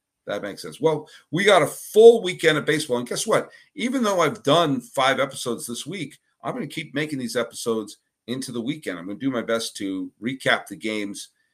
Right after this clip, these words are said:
And tomorrow is gonna be a fascinating day of baseball. I'm not gonna lie to you. So thanks for those of you who've been joining the chat. Thanks for you who've been watching me on the live stream.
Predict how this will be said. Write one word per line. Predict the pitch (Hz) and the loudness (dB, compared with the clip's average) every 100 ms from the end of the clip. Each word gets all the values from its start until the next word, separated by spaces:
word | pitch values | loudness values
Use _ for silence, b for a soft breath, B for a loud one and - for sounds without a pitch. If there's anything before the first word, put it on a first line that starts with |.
| _ _ - | _ _ -10
And | 101 98 95 98 85 _ _ _ - 101 _ | -6 -4 -6 -10 -14 _ _ _ -20 -20 _
tomorrow | - 107 117 127 135 | -8 -4 -2 0 0
is | 135 | -2
gonna | 127 104 | -4 -4
be | |
a | 95 | -6
fascinating | - 95 101 - 127 127 | -6 -4 -4 -4 -4 -2
day | 120 135 | 0 0
of | 135 | 0
baseball. | 147 143 104 95 90 - _ _ _ | -2 -2 -2 -2 -4 -12 _ _ _
I'm | 90 | -10
not | 98 | -8
gonna | - 113 | -4 -4
lie | 113 127 | 0 0
to | 110 | -2
you. | 90 - _ _ _ - | -6 -12 _ _ _ -8
So | - 120 | 0 0
thanks | 113 147 156 147 | 2 0 0 0
for | 139 | 2
those | 151 131 | 2 2
of | |
you | 135 | 0
who've | 127 | 0
been | 104 | -4
joining | 131 127 107 | -4 -2 -4
the | |
chat. | 92 - 151 156 - | -4 2 4 4 0
Thanks | 135 135 | -4 -2
for | |
you | 120 | -2
who've | 117 | -2
been | 110 107 101 | -4 -6 -4
watching | 107 123 120 | -2 -2 -2
me | 113 | -4
on | 95 | -4
the | |
live | 95 123 135 | -2 -2 -2
stream. | - 139 151 | -4 -2 -2